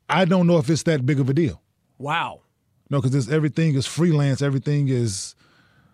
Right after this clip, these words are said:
Speaker 1: on the go. Every, is, there's not a lot of defense being played. You
Speaker 2: Okay.
Speaker 1: know what I'm saying?
Speaker 2: 'Cause,
Speaker 1: There's
Speaker 2: 'cause
Speaker 1: not
Speaker 2: when, when you said that, um, when you and Rex Chapman said that right here on the two-man
Speaker 1: Yes.
Speaker 2: weave,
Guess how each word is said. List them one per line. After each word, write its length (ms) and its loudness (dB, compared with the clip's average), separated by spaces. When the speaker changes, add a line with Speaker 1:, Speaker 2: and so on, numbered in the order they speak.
Speaker 1:
on 160 0
the 80 2
go. 220 2
Every, 200 2
is, 420 -4
there's 180 0
not 160 0
a 20 0
lot 160 0
of 220 -4
defense 500 0
being 340 2
played. 380 -2
You 80 0
Speaker 2:
Okay. 120 0
Speaker 1:
know 260 -2
what 80 -10
I'm 80 -2
saying? 280 0
Speaker 2:
'Cause, 140 -4
Speaker 1:
There's 80 -2
Speaker 2:
'cause 80 0
Speaker 1:
not 80 -4
Speaker 2:
when, 180 -6
when 160 -2
you 120 -2
said 240 -4
that, 260 -6
um, 260 -2
when 120 -2
you 120 -2
and 100 -6
Rex 220 -8
Chapman 340 -6
said 200 -6
that 180 -4
right 240 -2
here 340 -2
on 120 0
the 40 -4
two-man 440 -2
Speaker 1:
Yes. 80 -4
Speaker 2:
weave, 320 -10